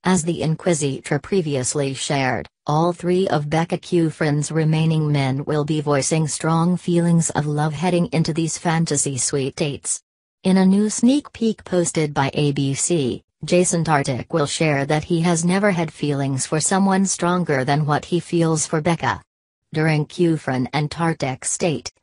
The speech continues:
they will do some shopping in Thailand, and they'll even get adventurous by trying out a local treat, crickets.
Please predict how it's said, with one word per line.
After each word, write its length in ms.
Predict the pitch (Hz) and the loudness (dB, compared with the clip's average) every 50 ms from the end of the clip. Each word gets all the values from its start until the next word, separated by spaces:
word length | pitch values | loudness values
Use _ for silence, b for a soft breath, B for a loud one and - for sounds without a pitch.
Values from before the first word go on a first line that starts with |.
| _ - | _ -2
they 160 | 175 175 175 | 2 4 4
will 160 | 165 160 156 156 | 4 4 2 0
do 240 | 151 170 175 208 | 0 0 0 0
some 260 | 208 - 180 170 170 170 | 0 0 0 0 0 0
shopping 480 | - - - 220 - - - 156 147 | -2 -2 -2 -2 -2 -2 -2 -2 -2
in 160 | - 147 151 | -2 -2 -4
Thailand, 560 | - - 143 175 165 165 156 151 151 151 151 147 - | -4 -2 -2 0 0 2 2 2 2 0 -2 -2 -2
and 120 | 139 139 | 0 0
they'll 220 | 139 143 143 139 143 | 0 0 0 0 0
even 360 | 151 160 170 175 196 214 208 | 2 2 2 2 4 2 2
get 180 | - 180 175 | 2 2 0
adventurous 640 | 165 147 143 156 160 170 - - 185 175 165 151 - | 0 0 0 0 0 0 0 0 0 0 0 0 0
by 180 | - 180 170 156 | 0 0 0 0
trying 460 | - - 180 175 165 151 143 143 127 | -2 -2 -2 -2 0 0 0 -2 -2
out 160 | 123 139 135 151 | -2 -2 0 0
a 40 | |
local 360 | 147 147 160 180 - - 143 127 | 0 2 0 0 0 -2 -6 -6
treat, 400 | - - 139 120 104 - - - _ _ _ _ | -4 -4 -4 -4 -4 -6 -10 -18 _ _ _ _
crickets. 580 | - - - - - 127 107 - - - - | -4 -2 -2 -2 -2 -4 -4 -4 -2 -4 -4